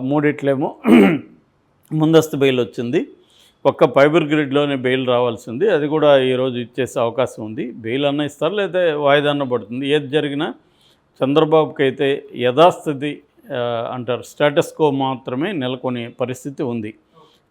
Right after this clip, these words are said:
ఆయనకి ఇప్పటికిప్పుడు ఇంకా అరెస్ట్ చేసే పరిస్థితి కానీ, ఆ, లేకపోతే కోర్టుల చుట్టూ తిరగాల్సిన పరిస్థితి కానీ ఇమ్మీడియట్‌గా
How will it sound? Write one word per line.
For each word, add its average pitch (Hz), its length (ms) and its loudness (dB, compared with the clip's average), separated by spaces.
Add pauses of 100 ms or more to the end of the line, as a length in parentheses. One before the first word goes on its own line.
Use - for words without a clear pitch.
ఆయనకి 127 320 -2
ఇప్పటికిప్పుడు 135 560 -6
ఇంకా 131 340 0
అరెస్ట్ 127 340 0
చేసే 127 280 -4
పరిస్థితి 120 520 -10
కానీ, 117 340 -8 (540)
ఆ, 120 140 -4
లేకపోతే 120 540 -4
కోర్టుల 139 560 -2
చుట్టూ 127 180 -6
తిరగాల్సిన 120 480 -2
పరిస్థితి 117 500 -8
కానీ 123 260 -4
ఇమ్మీడియట్‌గా 127 920 -4